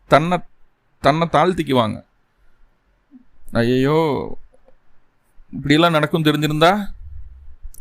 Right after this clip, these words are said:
நான் அப்பவே கம்முன்னு இருந்திருப்பேனே, இப்படி ஆயிப்போச்சு"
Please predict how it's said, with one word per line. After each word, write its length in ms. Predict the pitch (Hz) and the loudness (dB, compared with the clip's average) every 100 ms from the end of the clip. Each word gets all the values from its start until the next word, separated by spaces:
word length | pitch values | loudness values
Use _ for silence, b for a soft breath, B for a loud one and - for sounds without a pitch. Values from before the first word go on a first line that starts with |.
| - - _ _ | -18 -20 _ _
நான் 100 | 117 | 2
அப்பவே 220 | 127 151 175 | 4 4 4
கம்முன்னு 340 | 147 160 156 | 0 0 0
இருந்திருப்பேனே, 500 | 151 151 143 143 147 123 117 _ _ _ _ _ _ _ _ _ - | 0 0 0 0 2 0 -4 _ _ _ _ _ _ _ _ _ -4
இப்படி 260 | 131 135 | 0 4
ஆயிப்போச்சு" 520 | 135 151 147 143 139 | 4 2 0 0 0